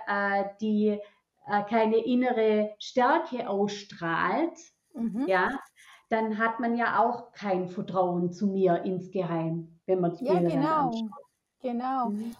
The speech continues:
Speaker 2: Und deine Bilder, die haben sich total geändert. Also jetzt zeigst du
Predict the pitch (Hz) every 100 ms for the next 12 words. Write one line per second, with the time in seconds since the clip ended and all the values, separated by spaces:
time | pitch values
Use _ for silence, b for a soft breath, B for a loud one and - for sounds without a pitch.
0 | - 254 240 294 285 247 262 285 339 330
1 | - 269 262 269 - 233 - 302 - 285
2 | 294 277 - 254 277 262 220 220 220 240
3 | 247 247 - _ - - 247 240 262 -
4 | - 262 247